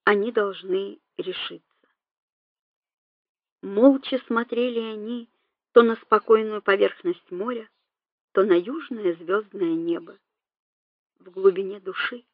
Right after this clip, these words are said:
они уже бесповоротно решили броситься в волны и этим покончить и свести все свои счеты с жизнью. Но наступившее утро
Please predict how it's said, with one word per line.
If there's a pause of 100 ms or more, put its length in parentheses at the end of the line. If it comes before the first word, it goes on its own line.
(580)
они
уже
бесповоротно
решили (360)
броситься
в
волны (460)
и
этим (160)
покончить (360)
и
свести (340)
все (100)
свои
счеты (420)
с
жизнью. (1300)
Но
наступившее
утро